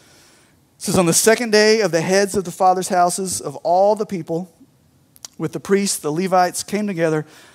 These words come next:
to Ezra the scribe in order to study the words of the law." So, so here's what's happening. This is day two. So day one, they read for, like, a quarter of the day, maybe half the day. All right, day two, it says, "The heads of the households come back to study some more."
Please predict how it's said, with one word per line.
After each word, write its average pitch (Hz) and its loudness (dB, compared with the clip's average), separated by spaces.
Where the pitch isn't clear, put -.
to - -8
Ezra 190 0
the 208 -2
scribe 151 0
in 147 -4
order 165 -6
to 160 -8
study 190 2
the 160 -2
words 165 -2
of 147 -4
the 156 -6
law." 151 -2
So, - -8
so 156 -12
here's 180 -2
what's 208 -4
happening. 175 -2
This 165 -4
is 202 -2
day 214 4
two. 226 0
So - -10
day 180 6
one, 202 2
they 196 -2
read 185 2
for, 185 -10
like, 160 0
a - -14
quarter 208 2
of 202 2
the 190 0
day, 165 4
maybe 175 -4
half 175 -2
the 185 -4
day. 151 -2
All - -2
right, 147 -4
day 196 6
two, 214 0
it - -12
says, 156 -4
"The 143 -2
heads 180 2
of 165 -4
the 170 -2
households 185 -2
come 196 -6
back 175 4
to 165 -8
study 185 -2
some 175 -8
more." 160 -6